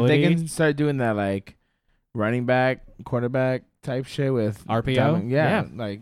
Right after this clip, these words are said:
Speaker 2: But Dalvin
Speaker 1: bro.
Speaker 2: Cook, it's gonna be fucking sick, dude. Yeah, and then you
Speaker 1: I
Speaker 2: got
Speaker 1: think
Speaker 2: Justin
Speaker 1: this,
Speaker 2: and Adam
Speaker 1: this
Speaker 2: Thielen.
Speaker 1: motherfucker could initiate that.
Speaker 2: Adam Thielen's probably got one, two years left anyways before
Speaker 1: <laughs>
Speaker 2: he's gone.
Speaker 1: He's on the, he's on the, like,
Speaker 2: So they're gonna have to
Speaker 1: court
Speaker 2: find
Speaker 1: tank.
Speaker 2: somebody else. So they're gonna have to mix up the offense.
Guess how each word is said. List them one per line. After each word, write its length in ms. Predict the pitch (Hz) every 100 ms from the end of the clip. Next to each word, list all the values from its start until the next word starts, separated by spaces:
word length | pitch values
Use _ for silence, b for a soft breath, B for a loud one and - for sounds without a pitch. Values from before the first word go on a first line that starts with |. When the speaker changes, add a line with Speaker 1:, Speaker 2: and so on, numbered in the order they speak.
| -
Speaker 2:
But 100 | -
Dalvin 220 | 120 120
Speaker 1:
bro. 100 | 98
Speaker 2:
Cook, 100 | 226
it's 80 | 208
gonna 120 | 160
be 40 | 151
fucking 280 | - 185 165
sick, 280 | - 339
dude. 240 | - 165 269
Yeah, 260 | 214 320 190
and 140 | 131 147
then 100 | 175
you 80 |
Speaker 1:
I 40 | 190
Speaker 2:
got 60 |
Speaker 1:
think 160 | 180 170
Speaker 2:
Justin 240 | 180 185 202
Speaker 1:
this, 100 | 165
Speaker 2:
and 160 | 175
Adam 240 | 147 151 156
Speaker 1:
this 160 | 233
Speaker 2:
Thielen. 280 | 147 185 180
Speaker 1:
motherfucker 280 | 175 160 151
could 300 | 151 135 127 131
initiate 580 | 135 135 - 120 107
that. 280 | 98 85 - 139
Speaker 2:
Adam 220 | 220 277
Thielen's 260 | 214 208
probably 220 | 180 156 147
got 280 | 139 131 - -
one, 560 | 127 127 139 139 139 - -
two 100 | 143
years 240 | 131 120
left 200 | 120 -
anyways 600 | 120 117 107 92 85 90
before 220 | 104 113
Speaker 1:
<laughs> 20 |
Speaker 2:
he's 180 | 110 120
gone. 220 | 196 90 151
Speaker 1:
He's 140 | 220
on 160 | 208 175
the, 220 | 139 123 -
he's 260 | 151 170
on 140 | 170 151
the, 160 | 127
like, 280 | 113 110 101
Speaker 2:
So 100 | -
they're 80 | 120
gonna 20 |
have 60 | 135
to 40 | 147
Speaker 1:
court 60 |
Speaker 2:
find 80 | 147
Speaker 1:
tank. 80 | 147
Speaker 2:
somebody 400 | 143 139 139 139
else. 240 | 107 110 131
So 80 |
they're 80 | 123
gonna 60 | 127
have 60 |
to 60 | 127
mix 240 | 120 120
up 80 | 139
the 120 | 151
offense. 680 | 120 82 - 85 110 - -